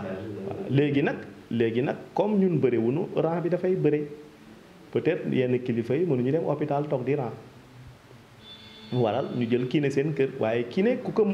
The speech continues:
Speaker 2: ku ko mën moo koy jël parce que, euh, dafa nekk prestation bi nga xam ne ko dafa mel na tey ji yow nga jënd sa benn produit ni nan la ko livrer sa kër,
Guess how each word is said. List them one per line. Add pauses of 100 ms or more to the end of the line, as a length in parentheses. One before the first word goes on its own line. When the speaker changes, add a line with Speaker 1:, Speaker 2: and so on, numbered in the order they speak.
(120)
Speaker 2:
ku
ko
mën
moo
koy
jël
parce
que, (600)
euh, (260)
dafa
nekk
prestation
bi
nga
xam
ne
ko
dafa
mel
na
tey
ji
yow
nga
jënd (560)
sa
benn
produit (280)
ni
nan
la
ko
livrer
sa
kër,